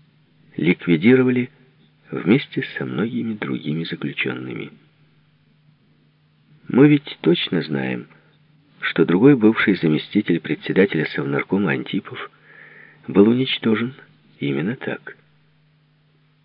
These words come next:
Подобное рассуждение применимо также к Федько и ряду других лиц, хотя, конечно, и нельзя утверждать, что странное противоречие получает таким образом однозначное решение.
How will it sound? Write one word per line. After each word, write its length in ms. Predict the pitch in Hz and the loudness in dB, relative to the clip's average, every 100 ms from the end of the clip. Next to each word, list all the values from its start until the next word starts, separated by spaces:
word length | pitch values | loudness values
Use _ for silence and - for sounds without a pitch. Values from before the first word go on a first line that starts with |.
| _ _ _ _ _ _ _ _ _ _ _ | _ _ _ _ _ _ _ _ _ _ _
Подобное 480 | 120 139 180 156 147 | 6 6 6 6 6
рассуждение 800 | 135 - 127 123 127 180 127 82 | 4 2 2 2 4 4 4 2
применимо 540 | - 85 107 131 151 | 2 4 4 4 4
также 340 | 143 123 117 120 | 4 2 4 0
к 120 | - | -4
Федько 540 | - 139 - - 127 143 - - - - - _ _ - | -4 -4 -2 2 2 2 -8 -20 -20 -20 -20 _ _ 2
и 80 | |
ряду 280 | 82 135 147 | 6 8 8
других 480 | 143 143 104 98 - | 8 6 4 2 2
лиц, 200 | - - - - | 0 0 -4 -2
хотя, 200 | - 120 | 2 4
конечно, 560 | 104 95 - - 110 - | 4 4 4 2 2 2
и 100 | 113 | 0
нельзя 360 | 92 82 67 110 | 2 2 4 2
утверждать, 640 | 131 - 73 - - 117 - - - - - | 2 2 0 0 -2 -2 -4 -20 -20 -20 -8
что 220 | - - - | -4 2 2
странное 500 | - 131 147 127 90 | 4 4 6 4 2
противоречие 680 | 82 76 71 101 147 147 | 0 0 2 2 0 -2
получает 500 | 135 71 60 82 123 | 0 0 0 0 0
таким 300 | - - 67 | -2 -6 -4
образом 420 | 69 78 95 101 107 - - - - | -4 -4 -2 -4 -4 -14 -20 -10 -4
однозначное 880 | - 80 71 73 69 - - 104 | -2 0 -2 -2 -4 -4 -8 -8
решение. 600 | 131 - - - - - | -8 -6 -6 -8 -12 -14